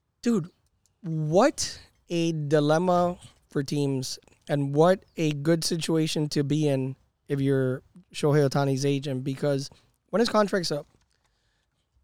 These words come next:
I, I, if I'm the agent, I sit there and I'm like, "All right, um, owner of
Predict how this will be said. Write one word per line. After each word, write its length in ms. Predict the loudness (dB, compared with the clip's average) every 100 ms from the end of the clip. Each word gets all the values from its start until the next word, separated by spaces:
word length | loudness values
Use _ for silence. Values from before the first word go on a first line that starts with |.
| _ _ _ -2
I, 120 | 2
I, 100 | 4 6
if 80 | 4
I'm 140 | 4
the 140 | 4 2
agent, 240 | 4 4
I 80 | 2
sit 300 | 4 0 2
there 180 | 2 2
and 80 | 0
I'm 120 | 0
like, 260 | 0 -4 -10 -18 -20 _
"All 80 | -8
right, 220 | -6 -6
um, 480 | -8 -8 -8 -10 -12 -14 _ _ _ -20 -20 _ _
owner 380 | 0 2 2 2
of 340 | 2 0 -6